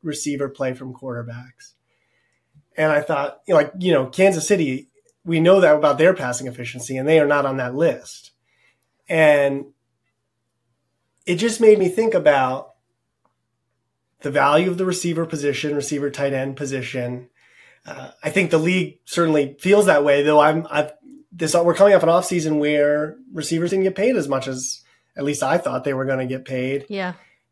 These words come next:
Speaker 1: And it just had me wondering about teams with really good receivers who could,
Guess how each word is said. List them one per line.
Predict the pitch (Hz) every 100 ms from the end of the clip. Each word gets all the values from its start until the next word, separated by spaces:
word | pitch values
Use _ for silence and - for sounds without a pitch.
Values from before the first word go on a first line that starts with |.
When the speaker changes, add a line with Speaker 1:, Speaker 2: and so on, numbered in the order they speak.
| -
Speaker 1:
And | 139 135 135 131 -
it | 156
just | 196 196
had | 185 175
me | 160
wondering | 165 196 185 160 151
about | 143 139 139 147 - _ _ _ _ _ _
teams | - 170 165 160 143 143
with | 147 143
really | 165 156 147
good | 151
receivers | 135 - 135 123 120 123 123 - - _
who | - 143 135 131 127 127 127
could, | 139 127 123 123 123 -